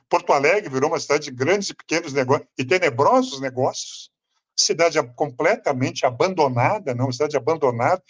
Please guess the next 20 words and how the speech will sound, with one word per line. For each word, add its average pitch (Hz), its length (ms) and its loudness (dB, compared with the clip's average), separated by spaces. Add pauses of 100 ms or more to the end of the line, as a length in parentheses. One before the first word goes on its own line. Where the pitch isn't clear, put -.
serviços 156 420 -2
públicos 175 340 -4
abandonados. 131 640 0 (120)
E 147 40 -6
nós 170 120 -4
estamos 220 180 -4
vendo 262 180 2
o - 20 -4
res-, - 240 -2 (320)
o 123 60 0
resultado 127 500 2
disso. 120 200 -4
Um 110 60 -12
prefeito 170 800 0 (560)
pateticamente 156 1040 -2
andando 165 400 0
pelas 139 340 2
ruas, 143 360 0
dando 143 260 2
ordem. 135 480 2